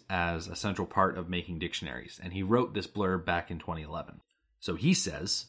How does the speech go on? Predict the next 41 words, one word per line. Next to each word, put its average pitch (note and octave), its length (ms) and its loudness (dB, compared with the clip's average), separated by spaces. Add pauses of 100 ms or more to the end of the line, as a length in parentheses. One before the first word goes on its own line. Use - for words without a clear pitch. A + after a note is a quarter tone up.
(140)
"Toodle F#3+ 260 12
pip D#3+ 220 10
seems C#3 320 6
to - 60 -4
be A#2+ 140 8
a A2+ 60 10
variation G#2 600 8
on F2+ 160 0
a E2 60 -2
similar C#3 480 4
exclamation F#2 840 2
of B1+ 140 -4
farewell, F2 640 2 (140)
toodaloo. F2+ 600 6 (120)
This G2+ 260 2
was F#2 140 -2
first C3 300 6
recorded G2+ 480 2
in F2+ 240 -2
nineteen A2 420 2
eleven F#2+ 560 2
and F#2 160 -2
has F2 220 -4
two A2+ 180 2
suggested F2+ 580 -2
roots. - 520 0 (120)
The A2 80 4
tooting E3+ 300 10
of D3 60 6
a B2 80 8
horn, F2+ 320 -2 (200)
possibly F#2+ 520 4
that F2 340 4
which F2+ 160 -2
had E2+ 180 -4
once F#2+ 240 0
sound F2 380 0
as D#2+ 160 -4
a D#2+ 80 -4
coach - 340 0
set-off, F2+ 540 0